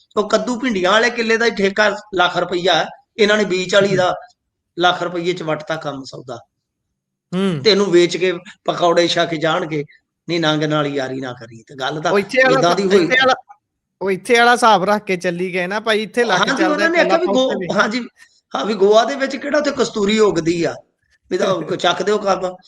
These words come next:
Speaker 1: ਉਹ ਤਾਂ ਬਾਅਦ ਚ ਪਤਾ ਲੱਗਿਆ, ਰੌਲਾ ਪੈ ਗਿਆ ਵੀ ਕਮਾਲ ਦੀ ਗੱਲ ਹੈ, ਅੱਠ ਕਿੱਲੇ ਪੈਲੀ ਉੱਥੇ ਬੀਚ ਤੇ ਪਈ ਆ ਯਾਰ। ਪਰ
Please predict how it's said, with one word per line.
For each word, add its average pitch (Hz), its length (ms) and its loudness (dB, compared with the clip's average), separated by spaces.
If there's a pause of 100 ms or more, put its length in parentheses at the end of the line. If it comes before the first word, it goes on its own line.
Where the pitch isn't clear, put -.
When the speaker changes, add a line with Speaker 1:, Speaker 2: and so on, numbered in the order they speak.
(180)
Speaker 1:
ਉਹ 208 60 0
ਤਾਂ 269 80 4
ਬਾਅਦ 226 240 2
ਚ 339 60 -4
ਪਤਾ 262 260 -2
ਲੱਗਿਆ, 202 320 2
ਰੌਲਾ 269 260 2
ਪੈ 190 240 2
ਗਿਆ 160 220 -2
ਵੀ 262 200 -8
ਕਮਾਲ 151 400 -2
ਦੀ 135 160 -8
ਗੱਲ 147 160 -2
ਹੈ, 233 140 0
ਅੱਠ 165 200 -6
ਕਿੱਲੇ 165 220 -6 (140)
ਪੈਲੀ - 640 -2 (340)
ਉੱਥੇ 208 280 4
ਬੀਚ 240 380 -2
ਤੇ 320 180 -6
ਪਈ 311 320 0
ਆ 302 80 2
ਯਾਰ। 262 200 -4 (400)
ਪਰ 214 100 4